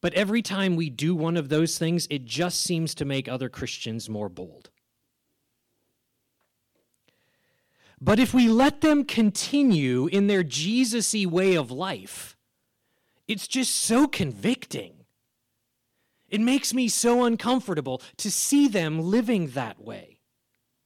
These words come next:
like their Jesus." And you know what's so troubling about them?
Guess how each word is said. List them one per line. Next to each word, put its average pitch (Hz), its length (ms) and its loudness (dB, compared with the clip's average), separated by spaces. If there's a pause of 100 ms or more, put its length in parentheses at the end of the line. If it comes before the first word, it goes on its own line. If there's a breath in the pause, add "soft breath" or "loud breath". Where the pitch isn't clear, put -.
(460)
like 202 280 -2
their 156 200 -2
Jesus." - 960 -12 (2250)
And 202 160 -2
you 240 80 -2
know 254 140 2
what's 285 260 0
so 269 240 2
troubling 262 680 -2
about 277 340 -2
them? 302 320 0